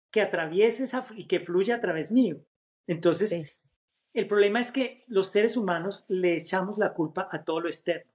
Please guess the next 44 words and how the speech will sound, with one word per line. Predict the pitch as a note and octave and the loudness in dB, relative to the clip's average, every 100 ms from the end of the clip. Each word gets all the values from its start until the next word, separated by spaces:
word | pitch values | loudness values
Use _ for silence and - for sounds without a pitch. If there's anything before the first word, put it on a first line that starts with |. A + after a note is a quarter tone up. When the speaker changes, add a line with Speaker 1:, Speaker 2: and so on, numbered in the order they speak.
| _ _ _ _ | _ _ _ _
Speaker 1:
Entonces | G#3+ G#3 | 2 2
pensamos, | F3+ F#3 F#3 | 0 -4 -2
no, | A#3+ A3+ A#3 | 0 0 0
que | G3 | 0
es | F3+ | 2
que | G#3 | 0
el | G3+ | 2
gobierno, | F3+ F3 D#3+ E3 | 2 2 0 -2
no, | F3 A3+ A3+ | 0 0 2
que | F#3+ | 0
es | - | 0
que | G3 | -4
mi | G3 | -2
mamá, | D#3 D3+ E3 E3 - - | -6 -6 -6 -8 -14 -4
no, | F#3+ A#3 A3+ | 4 4 4
que | F#3+ E3+ | 4 2
es | E3+ | 0
que | G3+ G3+ | -2 0
mi | |
abuelita, | F#3+ E3+ E3+ F#3 | -2 -2 -4 -2
no, | F#3+ A3 | 0 2
que | G#3+ | 0
es | |
que | G#3 | 0
la | G3+ G3 | 0 -2
familia, | D#3+ F#3 F3+ | -4 -6 -2
no, | F#3+ A#3 | 0 0
es | A3+ | 0
que | A3+ | -4
mi | G#3+ | -6
jefe. | G3 G#3+ G#3+ D3+ _ _ _ _ - | 0 0 0 -10 _ _ _ _ -4
No, | C4+ | 0
no, | C#4+ C4+ - - | 2 0 -2 -8
Speaker 2:
Mm. | A3+ A3+ | -6 -2
Speaker 1:
ahí | G3 C#4 D#4 | 2 4 6
hay | D4+ C4+ | 4 2
una | C#4 C#4 C#4 C#4 C4 | 0 -2 -2 -4 -4
gran | C4+ C4+ C4+ | 0 0 0
debilidad | B3+ A3 F#3 F3 | -2 0 2 2
de | G3 | 2
nosotros | G#3 F3+ E3+ | 0 -2 0
los | G3 F3+ | 0 0
seres | E3 F3 | -4 -6
humanos. | E3 C3+ - | -8 -8 -12